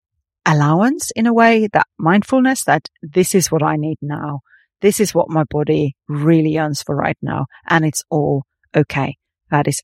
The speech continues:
absolutely okay. So I think that's, that's about it. Um, I'm not going to go into anatomy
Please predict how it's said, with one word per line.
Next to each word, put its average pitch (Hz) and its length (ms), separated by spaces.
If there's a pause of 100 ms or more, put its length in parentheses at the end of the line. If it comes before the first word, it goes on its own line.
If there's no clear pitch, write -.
absolutely - 800 (400)
okay. - 400 (720)
So - 380 (2000)
I 294 80
think 403 220
that's, - 320
that's - 240
about 208 320
it. - 420 (320)
Um, 185 600 (260)
I'm 220 100
not 311 140
going 226 220
to - 160
go 165 440
into 156 500 (380)
anatomy 160 800